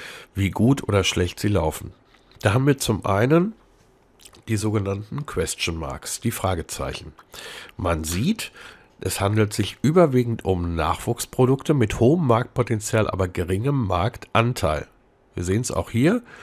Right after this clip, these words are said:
hohes Marktwachstum, aber niedriger Marktanteil. Warum ist das so und was können Beispiele dafür sein? Naja,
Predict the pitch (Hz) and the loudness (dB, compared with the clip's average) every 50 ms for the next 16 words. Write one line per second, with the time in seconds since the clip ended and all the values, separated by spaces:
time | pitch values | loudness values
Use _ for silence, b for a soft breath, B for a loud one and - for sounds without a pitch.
0 | B B B B B - 90 107 123 123 - - 101 98 113 - - - 123 - | B B B B B 0 2 2 4 2 2 0 0 0 0 -2 -2 -2 -2 -2
1 | - - - - 143 160 185 208 - _ - - 98 98 101 104 123 147 160 202 | -2 -8 -2 0 0 2 2 -2 -6 _ -4 -2 2 2 4 6 8 6 6 6
2 | 196 B B B B B B B B B B B 95 98 104 113 110 120 123 127 | 2 B B B B B B B B B B B -2 0 2 2 2 4 2 4
3 | 135 131 127 117 107 101 98 - - - - 85 76 - 92 73 71 78 - - | 4 4 4 4 4 2 2 0 -4 -8 -8 -8 -6 -6 -6 -6 -6 -6 -10 -16
4 | _ _ _ _ B B B B B B B B - 117 110 110 107 - - 120 | _ _ _ _ B B B B B B B B 6 8 8 8 6 6 2 0
5 | 120 - - - 170 175 - - 170 175 170 151 139 127 - - - 117 107 101 | 0 0 0 0 0 0 2 2 4 4 4 4 2 0 0 -2 -2 -2 -2 -2
6 | 98 92 107 - - - 127 127 123 123 123 127 - - 131 127 127 123 123 131 | -2 -2 -2 -2 0 2 4 4 6 4 4 2 2 0 -2 0 0 0 0 0
7 | 135 143 - - 151 151 139 113 101 95 95 | -2 -4 -6 -2 0 2 2 2 2 0 -2